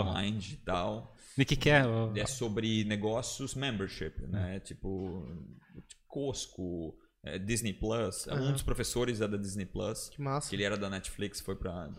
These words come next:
Speaker 1: pra Disney Plus.
Speaker 3: Uhum.
Speaker 1: Então, putz, cara, massa pra caramba. <laughs> Isso tudo é oportunizado porque eu sei falar.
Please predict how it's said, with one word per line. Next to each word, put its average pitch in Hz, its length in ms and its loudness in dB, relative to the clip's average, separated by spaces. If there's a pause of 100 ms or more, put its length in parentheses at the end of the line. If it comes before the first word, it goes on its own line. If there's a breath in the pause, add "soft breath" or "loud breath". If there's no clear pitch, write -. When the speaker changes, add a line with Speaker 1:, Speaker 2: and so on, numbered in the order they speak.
Speaker 1:
pra 87 80 -6
Disney 95 320 -8
Plus. - 340 -8 (140)
Speaker 3:
Uhum. 123 260 -6
Speaker 1:
Então, 92 380 -4 (100)
putz, - 200 -10
cara, - 280 -14
massa - 200 -10
pra - 160 -4
caramba. 104 320 2
<laughs> 113 120 4
Isso 113 240 -2
tudo 120 280 0
é 143 40 8
oportunizado 156 640 0
porque - 240 -4
eu 143 60 -4
sei - 220 0
falar. 98 260 -2